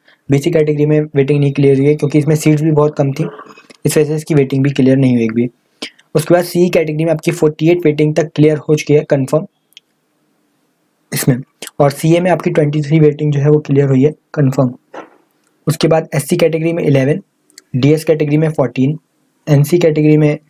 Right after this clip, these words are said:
टू और सीजी, एसटी, पीएच इन सब में एक भी वेटिंग clear नहीं हुई है। तो ये जो है जो पूरा data है girls की आपका फर्स्ट फॉर्म लिस्ट का, इतनी waiting जो है पूरी clear हो चुकी है।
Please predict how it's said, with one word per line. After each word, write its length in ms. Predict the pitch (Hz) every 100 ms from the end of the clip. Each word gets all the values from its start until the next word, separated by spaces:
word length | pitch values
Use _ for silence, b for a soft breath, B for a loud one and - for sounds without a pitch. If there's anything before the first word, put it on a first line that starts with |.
| _
टू 180 | 135 147 - _ _ _ _ _ _
और 220 | 147 135
सीजी, 440 | 135 - 151 143 175
एसटी, 360 | 160 151 170
पीएच 240 | 160 151 160
इन 120 | 151
सब 120 | 151
में 120 | 151
एक 100 | 151
भी 100 | 135
वेटिंग 360 | 147 135 - 147
clear 320 | 143 139 139
नहीं 280 | 139 135 151
हुई 160 | 143
है। 140 | 135 151 _ _ - B _
तो 60 | 143
ये 180 | 139
जो 120 | 160 170
है 180 | 160 165
जो 160 | 151
पूरा 240 | 151 156 156
data 260 | 143 135
है 100 | 147 156
girls 240 | 139 139
की 340 | - 139 139 139 _ - 131
आपका 300 | 135 - 151 - - _ 147
फर्स्ट 240 | - 139 -
फॉर्म 160 | 135 135
लिस्ट 200 | 139 -
का, 100 | 160 151
इतनी 220 | 147 170
waiting 280 | 160 151 151
जो 80 | 147
है 60 | 151
पूरी 220 | 151 151
clear 280 | 151 135 147
हो 120 | 143
चुकी 180 | 143 -
है। 100 | 151